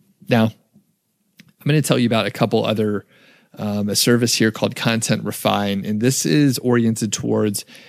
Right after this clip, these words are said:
either affiliate marketers or content marketers.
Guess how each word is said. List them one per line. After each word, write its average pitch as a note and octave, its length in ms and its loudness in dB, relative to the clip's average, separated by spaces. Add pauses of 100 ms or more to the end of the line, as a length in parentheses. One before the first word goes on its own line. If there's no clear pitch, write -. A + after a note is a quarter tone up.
(100)
either A2 260 2
affiliate B2 520 2
marketers A2 580 2
or G#2+ 80 -4
content G#2+ 640 -2
marketers. G#2 720 -4